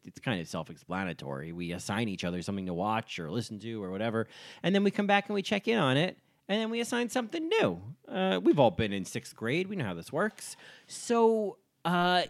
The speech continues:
uh, uh, you had assigned me to listen to, uh, either and or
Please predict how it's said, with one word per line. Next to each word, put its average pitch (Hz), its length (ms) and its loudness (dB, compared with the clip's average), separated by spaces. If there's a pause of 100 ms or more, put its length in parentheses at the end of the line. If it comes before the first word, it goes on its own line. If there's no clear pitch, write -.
(140)
uh, 170 320 8
uh, 160 200 4
you 180 280 2
had 233 80 4
assigned 160 480 0
me 127 600 0 (320)
to 143 140 0
listen 147 440 -2
to, 127 760 4 (120)
uh, 113 440 0
either 131 340 4
and 110 420 2
or 92 680 4